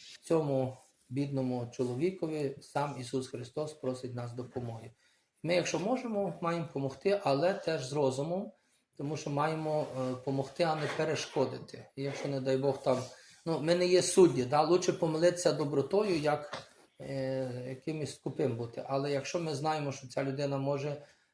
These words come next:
неправильно ці гроші використати, то лучше йти купити булочку і дати йому, сказати: «На, оце піде на пользу». І це називається добрий вчинок. І пан Ісус каже: «Ліва рука нехай не знає, що робить права». Так? Це не мусить бути афіша,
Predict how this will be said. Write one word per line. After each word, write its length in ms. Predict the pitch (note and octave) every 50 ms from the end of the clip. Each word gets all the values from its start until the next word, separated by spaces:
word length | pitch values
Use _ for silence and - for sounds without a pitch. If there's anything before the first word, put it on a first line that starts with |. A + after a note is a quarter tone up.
| _ _ -
неправильно 540 | C3+ C3+ C3+ C3 - E3 D#3 D3+ C#3+ C#3+
ці 160 | - - - C3+
гроші 340 | C3+ D3+ D3 C3 - -
використати, 720 | C#3+ F#3 G#3 G#3 - F#3+ F#3 E3 - - F3 E3 E3+ -
то 120 | - - D3+
лучше 220 | D#3 D3+ D#3 -
йти 200 | C3 A#2+ - D#3
купити 480 | C#3 - C#3+ B2+ - D#3 C#3 C#3+ - B2
булочку 500 | B2 C3 C#3+ C#3+ C#3 C3+ C3+ - - C3
і 20 |
дати 300 | B2 B2+ B2 B2 - B2+
йому, 120 | B2+ B2 A#2+
сказати: 300 | - B2+ B2 A#2+ - - -
«На, 180 | B2+ B2 B2
оце 160 | A#2+ A#2+ - _ _
піде 200 | - B2 C3 B2
на 100 | A#2+ A#2+
пользу». 340 | A#2+ - - G#2 - - - _ _ _ _ _ _ _ _ _ _ _ _ _
І 60 | -
це 160 | B2+ - E3+ E3+
називається 440 | E3+ D3 C#3+ E3 D#3+ D#3 - D#3
добрий 380 | C3+ C3+ D#3 D#3 C#3 C3+ B2 A2+
вчинок. 480 | A2+ - - - A2+ G#2+ G2+ - - - _ _ _ _
І 320 | - C3 D3 E3 F3+ G3 G3+ - - _ _
пан 160 | C#3 C#3 C#3+
Ісус 300 | C#3+ C#3+ C#3+ C3+ - -
каже: 300 | - C3+ B2+ A#2+ A2+ B2+ B2+ - - - - - - - - -
«Ліва 320 | C#3 C#3 E3 F3 F3+ F3+ F3
рука 300 | E3+ D3 - D#3+ D#3 D#3+
нехай 260 | D#3+ C3 - D3 D3
не 120 | C3+ C3
знає, 320 | B2+ B2 C#3 C3+ C3+ C3+ A#2+
що 160 | - - C3+
робить 320 | C3 C3 B2+ C3 B2 -
права». 320 | - - B2+ A#2 A2+ - -
Так? 380 | - - F3+ - - - -
Це 100 | - C#3+
не 100 | C3+ C#3
мусить 320 | C#3 C#3+ C3+ C3 - C3+ C3
бути 240 | C3+ C3 C3+ C3+ B2
афіша, 640 | B2 A#2+ - - F3+ F3 - - D3+ D3+ D3+ -